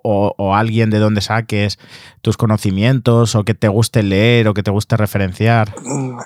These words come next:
Speaker 2: em, no lo saco de ningún si-, sitio en concreto. Es decir,
Speaker 1: Experiencias, todo.
Speaker 2: vam-, vamos a suponer así. Imagínate que yo quiero,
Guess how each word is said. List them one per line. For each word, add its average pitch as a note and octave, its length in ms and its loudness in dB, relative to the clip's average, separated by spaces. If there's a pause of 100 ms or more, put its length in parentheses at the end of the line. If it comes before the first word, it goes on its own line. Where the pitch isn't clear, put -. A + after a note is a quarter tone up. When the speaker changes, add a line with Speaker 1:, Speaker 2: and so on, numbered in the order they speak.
(100)
Speaker 2:
em, C#3+ 600 2
no D#3 100 2
lo G3+ 100 0
saco A#3+ 320 -2
de G3 140 2
ningún E3 300 0
si-, B2+ 220 -6
sitio D3 420 0
en A#2+ 120 -2
concreto. A2 680 -4
Es C#3+ 160 0
decir, D3+ 220 0
Speaker 1:
Experiencias, A2+ 600 2
todo. G2 280 2
Speaker 2:
vam-, - 40 -8 (720)
vamos F#3 380 2
a G3 80 2
suponer C3+ 500 -2
así. B2 220 0
Imagínate E3 480 -2
que F3 120 2
yo D#3 160 2
quiero, C#3+ 500 0